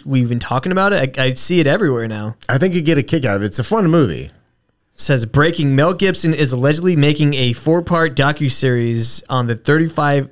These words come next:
Speaker 1: or thirty-four billion dollar global child sex trafficking market involving countries like the Ukraine." Oh, that's a, I mean, Mel Gibson, he's, he's, he's a hero in my eyes.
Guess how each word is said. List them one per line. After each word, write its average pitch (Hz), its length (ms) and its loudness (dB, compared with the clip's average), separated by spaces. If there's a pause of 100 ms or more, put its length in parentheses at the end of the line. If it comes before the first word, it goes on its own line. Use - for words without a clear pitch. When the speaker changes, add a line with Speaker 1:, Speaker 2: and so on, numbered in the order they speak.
Speaker 1:
or 135 200 2
thirty-four 156 440 2
billion 147 520 2
dollar 123 400 2
global 131 560 2
child 127 400 -2
sex - 320 -4
trafficking 120 540 -2
market 120 380 -2
involving 127 840 -2 (200)
countries 175 520 0
like 143 500 -2
the 131 200 -4
Ukraine." 127 1000 0 (1300)
Oh, 110 100 -6
that's 110 220 -4
a, 117 520 -6
I 131 60 -4
mean, 120 180 -2
Mel 127 160 2
Gibson, 120 480 -2 (640)
he's, 135 520 -6
he's, 123 300 -8
he's 139 240 -8
a 123 40 -4
hero 120 360 -2 (340)
in 123 60 -12
my 117 260 -2
eyes. 98 360 -10